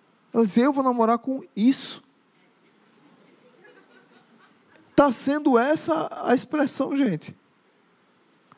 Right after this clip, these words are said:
"Prefiro ficar solteira." É uma tristeza isso na igreja. Homens mais maduros aqui, vocês têm uma missão agora: me ajudar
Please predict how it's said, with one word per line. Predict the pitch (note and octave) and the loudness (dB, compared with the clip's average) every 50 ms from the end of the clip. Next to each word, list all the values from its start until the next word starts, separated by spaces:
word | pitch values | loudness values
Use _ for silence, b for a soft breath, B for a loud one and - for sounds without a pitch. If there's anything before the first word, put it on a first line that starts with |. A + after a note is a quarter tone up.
| _ _ _ _ _ - - | _ _ _ _ _ -6 0
"Prefiro | B3 B3 A3+ - C4+ A#3+ A#3+ | 0 0 2 2 -2 -2 -2
ficar | - - A#3 - G#3+ | -4 -6 -4 -2 -2
solteira." | G3+ - A#3 G3 F#3+ - F3 D#3 D3 C3 C#3 D3 - _ _ _ _ _ _ _ _ _ - - - _ _ - - _ _ _ _ _ _ _ _ _ _ _ _ _ _ _ _ _ _ _ _ _ _ _ _ _ _ _ _ _ _ - - - - _ _ b b b b b _ _ _ - | -2 0 0 -2 0 0 0 2 2 0 -2 -4 -10 _ _ _ _ _ _ _ _ _ -20 -20 -20 _ _ -20 -20 _ _ _ _ _ _ _ _ _ _ _ _ _ _ _ _ _ _ _ _ _ _ _ _ _ _ _ _ _ _ -20 -20 -20 -20 _ _ b b b b b _ _ _ 2
É | F3 | 4
uma | F#3+ G#3+ A3 G3+ | 4 4 2 2
tristeza | - - G3+ G#3 - - - - E3+ D#3+ D3 C#3 D3 D3 | 0 -2 -4 -4 -4 -4 -2 0 2 2 2 2 2 0
isso | C3+ B2+ - - C#3 | 0 0 -4 -6 -4
na | C#3 | -2
igreja. | C#3 B2+ B2 A#2+ A2 G#2 G#2+ - A#2+ A#2+ - - - _ _ _ _ _ _ _ _ _ _ _ _ _ _ _ _ _ _ _ _ _ _ B B B B B B B B _ - - _ - - - _ _ | 0 0 2 2 2 2 0 -4 -12 -14 -14 -18 -20 _ _ _ _ _ _ _ _ _ _ _ _ _ _ _ _ _ _ _ _ _ _ B B B B B B B B _ -20 -20 _ -20 -20 -20 _ _
Homens | - C#3+ E3 F#3 G#3 A3+ A3+ G3 F3 | 2 2 2 2 2 2 0 0 2
mais | G3 G3 G#3 G#3 G3+ | 2 2 2 2 2
maduros | G#3+ A3 G#3+ F#3 D#3+ E3 E3 D#3+ D#3 D3 D3+ | 2 0 0 2 2 2 2 2 2 2 2
aqui, | D#3 C#3 - - C#3 B2 A#2+ A#2 - - _ _ _ _ _ - | 0 0 0 -2 0 0 0 -2 -4 -10 _ _ _ _ _ -4
vocês | B2 C3+ - - D3+ C#3+ - | -4 -2 2 2 0 0 0
têm | E3+ D#3+ | 0 0
uma | D#3+ F3 | 0 2
missão | G3+ A#3 G3+ - - F#3+ E3+ E3+ | 2 0 0 0 0 0 0 0
agora: | E3+ D3+ C#3 C3 A#2+ A2 A2 A2 A#2+ - _ _ _ - | 0 2 2 2 2 2 0 -2 -6 -10 _ _ _ -4
me | D3 D3+ D3 | 0 2 2
ajudar | D#3 F3+ G3 F#3 A3 A3 E3+ D3 C#3 C3+ C3+ C#3+ D3 | 4 4 4 2 0 0 0 2 2 2 2 0 -4